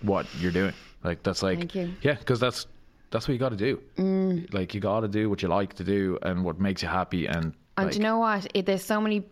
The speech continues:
Speaker 2: women that are in my age group that message me, like, on Instagram or whatever, just, like, literally,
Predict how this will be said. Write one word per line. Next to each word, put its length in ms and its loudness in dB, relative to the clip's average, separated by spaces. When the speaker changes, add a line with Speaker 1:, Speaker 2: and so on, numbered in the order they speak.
Speaker 2:
women 720 2
that 220 0
are 40 2
in 160 2
my 120 2
age 220 0
group 180 -2
that 180 0
message 460 0
me, 140 0
like, 180 -4
on 100 -2
Instagram 380 -2
or 20 0
whatever, 380 0
just, 240 -4
like, 380 -4
literally, 640 0